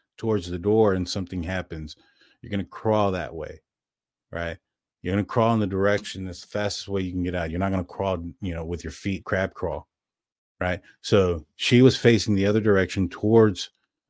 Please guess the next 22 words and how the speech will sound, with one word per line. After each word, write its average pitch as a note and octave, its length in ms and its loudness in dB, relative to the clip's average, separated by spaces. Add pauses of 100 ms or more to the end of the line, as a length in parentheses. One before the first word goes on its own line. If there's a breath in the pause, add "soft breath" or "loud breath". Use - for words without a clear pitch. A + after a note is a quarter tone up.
(100)
the F2+ 80 -2
wall G2 380 4
that F2+ 180 -2
she - 180 -4
was E2+ 160 -6
slumped F2+ 320 -6
up G2 120 -4
against. E2 340 -8
It F#2 80 -6
was F2 120 -4
in F#2 60 0
the F2+ 80 0
corner G2 380 -2
side, D2+ 280 -8 (1160)
right? F#2+ 240 -4 (460)
So - 120 -8
she G#2 180 0
slumped A2+ 340 2
up A#2+ 160 6
in G2+ 80 2
the F#2+ 60 -2
corner. G#2+ 440 0